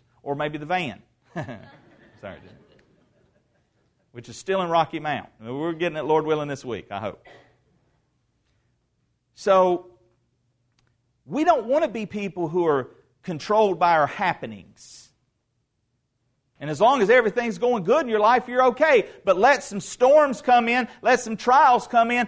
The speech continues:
let some emotional turmoil enter into our heart, thoughts, and minds, and all of a sudden we fall apart. And this is, the,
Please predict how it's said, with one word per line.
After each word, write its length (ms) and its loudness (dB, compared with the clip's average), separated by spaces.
let 180 4
some 180 -4
emotional 560 2
turmoil 600 4
enter 240 2
into 260 0
our 140 6
heart, 320 2
thoughts, 280 2
and 120 -4
minds, 380 4
and 120 2
all 80 6
of 60 6
a 40 -2
sudden 240 0
we 80 0
fall 260 6
apart. 460 4
And 180 0
this 160 -2
is, 180 -8
the, 140 -6